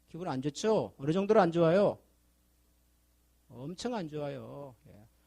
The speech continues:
아빠하고 나하고 나이만 같았으면 뭐 그런 생각이 들 만큼 굉장히 기분이 안 좋아요. 충분히 그렇죠? 그럴 수 있어요. 내가 너무너무 좋아하는 짜장면인데 딱 먹으려고 하는데 아빠가 엎어버렸어요. 얼마나 속상하겠어요.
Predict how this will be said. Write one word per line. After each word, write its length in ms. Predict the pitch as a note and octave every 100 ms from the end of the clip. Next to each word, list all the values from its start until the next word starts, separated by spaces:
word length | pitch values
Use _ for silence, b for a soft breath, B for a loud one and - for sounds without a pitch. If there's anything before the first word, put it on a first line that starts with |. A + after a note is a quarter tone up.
| _
아빠하고 380 | F3 - F#3 F3+
나하고 260 | D#3+ D#3 D#3
나이만 300 | E3+ G#3 F#3
같았으면 720 | E3 E3 - D#3 C3+ C#3+ G3 _ _ _ _ _ _ _ _ _ -
뭐 100 | C3
그런 160 | F#3+ G#3+
생각이 320 | A3+ G3+ F3
들 120 | D3+
만큼 540 | D#3 D#3+ - C3+ F#3+ -
굉장히 280 | D3 D#3+ F#3+
기분이 260 | D#3 D#3 C3
안 140 | G#2+
좋아요. 380 | G#2+ F#2+ F#2 - _ - _ _ _ _ _ _ _ _ _ _
충분히 360 | - A#3+ A#3+ A3+
그렇죠? 580 | E3 D#3+ B3 B3 A#2 _ _ _
그럴 160 | C#3
수 100 | D#3+
있어요. 260 | C#3+ - F3+
내가 200 | C3 D3+
너무너무 440 | D3+ F3+ C4 B3
좋아하는 340 | G#3+ E3 D#3 D3+
짜장면인데 720 | D#3+ D#3 D3+ C3 B2 A#2 G2 -
딱 120 | D#3
먹으려고 380 | D3 G3+ A#3+ G#3+
하는데 380 | D#3+ C#3 A#2 G#2+ _ -
아빠가 360 | F#3 A3+ G#3
엎어버렸어요. 600 | G3 - - C#3+ - -
얼마나 320 | D3+ G3+ D4+ C4+
속상하겠어요. 680 | - - C#3 A#2+ - -